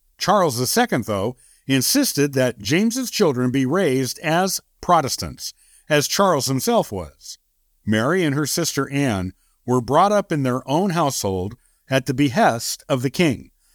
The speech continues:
and only occasionally saw their parents and their maternal grandfather for visits. After James's wife crossed to the other side, when Mary was only a young child, she became second in line to the throne after James.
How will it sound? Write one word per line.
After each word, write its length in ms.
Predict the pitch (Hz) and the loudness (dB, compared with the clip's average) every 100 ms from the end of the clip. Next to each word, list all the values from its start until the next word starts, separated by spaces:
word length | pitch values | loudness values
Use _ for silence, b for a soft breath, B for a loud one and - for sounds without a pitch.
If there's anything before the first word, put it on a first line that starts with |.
| _ | _
and 160 | - 127 | -4 0
only 300 | 151 226 220 | 2 2 2
occasionally 760 | 196 - 196 220 180 175 147 | -2 0 0 0 0 0 0
saw 240 | 143 - 175 | 0 0 0
their 200 | 175 156 | 2 -2
parents 580 | - 185 156 131 - - | -2 -2 0 -2 -4 -6
and 320 | 160 190 143 | -2 0 0
their 100 | 131 | 0
maternal 480 | 135 120 - 180 131 | 0 0 0 0 0
grandfather 680 | 117 156 208 - 101 90 123 | 0 0 0 0 0 0 -4
for 200 | - 127 | 0 0
visits. 720 | 123 185 175 - _ - - - _ _ _ _ b b b b 143 | 2 0 -2 -8 _ -20 -20 -20 _ _ _ _ b b b b 0
After 280 | 147 147 | 2 0
James's 500 | 131 123 175 156 151 | -2 0 0 0 -4
wife 340 | 110 135 131 - | 0 0 0 -2
crossed 420 | - 139 151 - | -2 0 0 -2
to 80 | 151 | -2
the 120 | 135 | 0
other 200 | 127 113 | 0 -2
side, 500 | - 160 127 104 127 - _ _ | 0 0 0 -2 -4 -8 _ _
when 180 | - 156 | -2 0
Mary 300 | 160 165 123 | 2 0 0
was 160 | 120 120 | -2 -2
only 260 | 143 131 | 0 0
a 80 | 107 | 0
young 260 | 110 127 113 | 0 -2 -2
child, 520 | 135 160 117 80 78 _ _ _ _ _ | -2 -4 -4 -8 -14 _ _ _ _ _
she 160 | - | -2
became 300 | 185 202 240 | -2 2 2
second 420 | 214 - 240 254 247 | 2 0 0 2 0
in 120 | 202 | 0
line 420 | 165 180 139 117 | 2 2 0 -2
to 180 | 104 147 | 0 0
the 160 | 147 | 0
throne 400 | 143 196 214 131 | -2 0 0 2
after 240 | 127 127 151 | 0 -2 -4
James. 640 | 131 175 190 90 73 - | -2 0 -2 -4 -8 -14